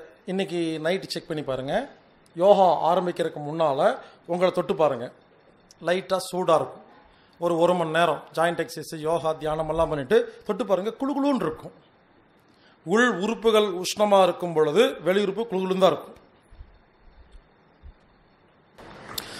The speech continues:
ஜுரம் அடிக்கும் போது சுடு தண்ணியில் குளிக்கலாமா? ஆக்சுவலா குளிக்கணும், வெளாவண தண்ணியில. ஜுரம் அடிக்கும் பொழுது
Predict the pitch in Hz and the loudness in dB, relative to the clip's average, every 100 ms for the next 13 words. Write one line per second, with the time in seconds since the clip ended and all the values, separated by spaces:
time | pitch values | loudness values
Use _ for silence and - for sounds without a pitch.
0 | - - 139 202 233 220 196 196 180 180 | -16 2 12 12 12 12 12 10 12 12
1 | 233 262 - 208 208 196 196 190 170 156 | 12 8 0 2 4 4 2 2 0 2
2 | 147 143 147 - - - - _ _ _ | 2 4 2 0 -6 -20 -20 _ _ _
3 | _ _ - _ _ - - 160 - 214 | _ _ -20 _ _ -20 -6 -4 2 0
4 | 226 190 190 139 - - - _ _ _ | 4 0 2 -4 -6 -20 -20 _ _ _
5 | _ _ _ _ - 160 190 202 202 185 | _ _ _ _ -4 4 6 8 6 4
6 | 156 139 131 - - - - - _ _ | -2 -4 -8 -14 -20 -20 -20 -20 _ _
7 | - - - 165 131 185 233 240 220 214 | -20 -20 -20 -16 2 6 8 6 4 0
8 | 202 175 147 | 2 2 4